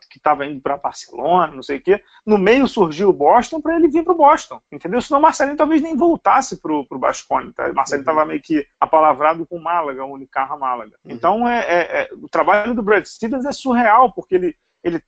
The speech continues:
Speaker 1: tá perdendo um jogador atrás de jogador, ele tá conseguindo organizar o time. Então,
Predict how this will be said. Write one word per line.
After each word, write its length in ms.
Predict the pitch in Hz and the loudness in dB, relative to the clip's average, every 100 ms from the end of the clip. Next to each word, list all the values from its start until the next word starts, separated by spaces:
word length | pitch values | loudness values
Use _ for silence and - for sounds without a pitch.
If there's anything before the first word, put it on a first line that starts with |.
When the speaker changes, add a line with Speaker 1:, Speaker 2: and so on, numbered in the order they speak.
| - | -2
Speaker 1:
tá 100 | 226 | 0
perdendo 360 | 233 185 226 | -2 -6 -6
um 40 | 190 | -2
jogador 360 | 196 185 202 | 0 0 0
atrás 360 | 240 240 233 226 | 0 -2 -2 -2
de 60 | |
jogador, 320 | 208 202 170 196 | 0 0 0 -2
ele 80 | |
tá 140 | 214 254 | -2 -4
conseguindo 460 | - 247 208 254 254 | -6 -10 -8 -4 -2
organizar 420 | 220 254 226 196 | -2 -6 0 0
o 60 | 254 | 0
time. 420 | - 214 240 143 | -4 -6 -6 -8
Então, 520 | 131 180 208 240 233 | -6 -2 0 0 -6